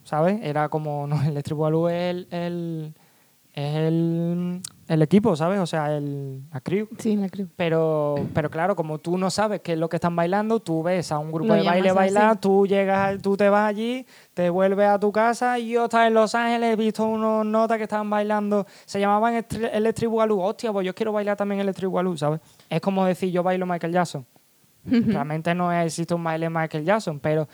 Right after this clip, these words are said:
Speaker 1: si tú hablas de Michael Jackson, sabes perfectamente qué estilos se identifican con él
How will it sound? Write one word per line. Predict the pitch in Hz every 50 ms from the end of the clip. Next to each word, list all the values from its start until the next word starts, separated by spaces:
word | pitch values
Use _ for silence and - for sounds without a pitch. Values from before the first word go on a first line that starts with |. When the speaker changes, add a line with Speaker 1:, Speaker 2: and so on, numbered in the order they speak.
| - -
Speaker 1:
si | - - 156 147
tú | - 165 165
hablas | 170 170 175 170 156
de | 147 143
Michael | 147 156 160 - 170 160
Jackson, | 165 160 170 160 - 220 196
sabes | - 170 147 143
perfectamente | - 160 - - 160 156 170 165 165 165 165 180 175
qué | - 180 175
estilos | 165 - - - 190 190 185 175 165 147 - - _ _ _ _ _
se | - 202
identifican | 190 180 180 170 185 160 175 175 - 170 156
con | - 170 170 165
él | 165 165 165